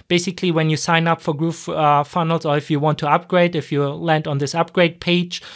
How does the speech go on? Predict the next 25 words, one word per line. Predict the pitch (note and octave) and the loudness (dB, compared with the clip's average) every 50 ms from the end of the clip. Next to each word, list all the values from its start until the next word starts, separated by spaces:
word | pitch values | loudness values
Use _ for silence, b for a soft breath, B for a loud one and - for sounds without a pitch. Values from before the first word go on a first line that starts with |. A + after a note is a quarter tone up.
| B B B B | B B B B
it | - D#3+ C3+ D#3 | -6 -6 -2 2
will, | D#3+ D#3 D#3 D#3 D#3 D#3+ | 2 4 4 6 4 4
uh, | D#3+ D#3+ D#3 D#3 | 4 2 2 2
say | D3 - - D#3 D#3 D#3 | 2 2 2 2 2 2
the | D3+ C#3 C#3+ | 0 0 0
referrer | C#3 C#3 C#3 C3 - - D3+ C#3+ C#3+ C3+ C3 | 0 0 -2 -2 0 2 2 4 4 2 0
here. | B2 - D#3+ D3+ D3+ D3 | 0 -2 0 2 2 2
And | C3 B2+ C3 C3+ C3 | 2 0 -2 -2 -2
I | C#3 C3+ C3+ | -2 -4 -2
made | C3+ D3 C#3+ C#3+ C3+ C3 | -2 -2 -4 -4 -2 -4
this | D3 C3+ - | -4 -4 -4
picture | - _ - C#3+ C3+ - D3+ | -4 _ -8 -8 -8 -8 -6
a | C#3 | -4
little | D3 D3 C#3 C3+ C3 | -2 -2 -2 -2 -2
bit | C#3+ C3+ C3 - | -2 -4 0 2
bigger, | F3+ G3 F#3+ G3+ G3 G3+ F#3+ B B B B B | 0 2 4 4 2 2 2 B B B B B
so | B - E3+ | B 0 2
it | D3+ D3+ D3 | 2 2 0
should | - - F3 D#3 D#3+ | -2 -2 -2 -2 0
say | - - E3 D#3+ D#3 D#3 D#3 D#3+ | 0 0 2 4 4 4 4 2
referrer | D#3 D3 C#3+ C3+ - D#3 D3 D3+ D#3 D3 C#3+ C#3+ | 0 -2 -4 -2 0 0 2 2 2 2 2 0
is | C#3 C3+ - - B B B B B | -2 -4 -6 -8 B B B B B
Martin | D#3 D3 D3 C#3+ - D#3+ C#3+ | 2 2 2 2 0 -4 -2
at | C3+ C3+ C3 C3 | -2 -2 -4 -4
findfocus | - - - D3+ C3+ C3 C3 C3 - C#3+ C#3 C3+ - C3+ C3 C3 C3 - - | -12 -4 0 0 0 0 -2 -2 -4 -4 -2 -2 -2 -2 -2 -4 -6 -10 -16